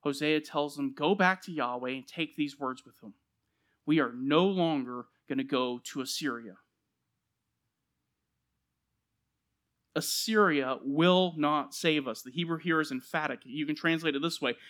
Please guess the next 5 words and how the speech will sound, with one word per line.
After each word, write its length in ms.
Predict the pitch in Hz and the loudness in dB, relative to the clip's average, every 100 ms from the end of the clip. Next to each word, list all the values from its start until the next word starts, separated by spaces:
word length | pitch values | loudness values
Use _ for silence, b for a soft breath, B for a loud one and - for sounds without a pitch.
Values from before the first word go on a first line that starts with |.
| B | B
Assyria 680 | 160 - - 208 190 190 190 | -2 0 2 4 6 6 6
will 460 | 156 175 175 165 b b | 6 6 6 4 b b
never 640 | 156 165 185 175 160 120 - _ _ | 2 6 6 6 0 0 -8 _ _
save 380 | - 160 139 139 | -4 -2 0 -4
us. 460 | 104 - - - | -6 -10 -12 -14